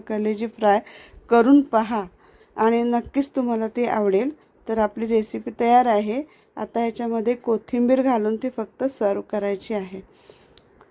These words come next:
तर आता ह्याच्यामध्ये मी भरपूर कोथिंबीर घालते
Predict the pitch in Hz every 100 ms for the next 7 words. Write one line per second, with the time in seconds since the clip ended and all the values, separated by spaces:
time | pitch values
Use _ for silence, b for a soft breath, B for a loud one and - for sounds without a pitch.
0 | - 226 233 - 226 233 220 233 233 226
1 | 226 233 - - - _ _ _ - 226
2 | 214 254 247 240 - 247 240 277 294 233
3 | 202 233